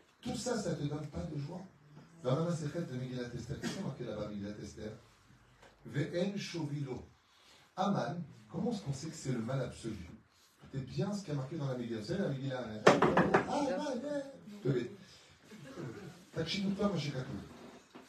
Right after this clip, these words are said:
Chez moi, dans la synagogue, il n'y a pas une mouche qui bouge. Pendant le Haman,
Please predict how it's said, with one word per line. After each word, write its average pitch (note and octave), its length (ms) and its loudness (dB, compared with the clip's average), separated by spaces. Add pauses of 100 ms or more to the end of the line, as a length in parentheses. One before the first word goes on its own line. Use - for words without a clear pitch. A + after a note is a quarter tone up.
(920)
Chez - 100 -2
moi, D3 120 4
dans C3 120 2
la B2 60 0
synagogue, C3+ 500 2 (180)
il - 60 -4
n'y D#3+ 40 0
a - 60 -2
pas - 240 -2
une D#3+ 180 -2
mouche F#3 280 -4
qui C#3 80 -6
bouge. A#2 240 -4 (180)
Pendant G#2+ 300 -6
le G#2 180 -4
Haman, B2 460 -4